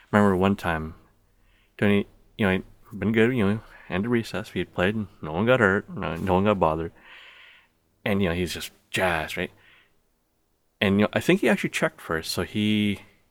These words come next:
we used to have these ti-, uh, s-, uh, swings made from old, like, truck tires, like, bigger truck tires. And, you know, he just took it and just heaved it, right?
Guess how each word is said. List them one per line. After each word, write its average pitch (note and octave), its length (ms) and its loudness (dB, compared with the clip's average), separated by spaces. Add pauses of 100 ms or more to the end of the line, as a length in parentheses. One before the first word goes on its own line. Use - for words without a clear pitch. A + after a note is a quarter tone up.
(680)
we A#2+ 80 -2
used C3 140 -4
to C#3+ 60 0
have B2+ 120 4
these A2+ 180 2
ti-, - 200 -6 (300)
uh, A2+ 100 4
s-, - 260 -2
uh, G#2 200 -2
swings G2 440 0
made F#2+ 180 0
from E2+ 320 -6
old, F#2 400 0
like, E2+ 160 -4 (160)
truck - 260 -8
tires, D2 480 -8
like, E2 140 -14
bigger F2+ 220 0
truck - 240 -8
tires. D2+ 480 -10 (1900)
And, F2+ 260 2
you E2+ 60 -2
know, E2 60 -2
he F2 140 -6
just - 240 -10
took - 200 -6
it G#2+ 120 -4
and F2+ 120 -6
just - 260 -10 (160)
heaved B2+ 480 4
it, - 140 -14 (340)
right? E2 240 -4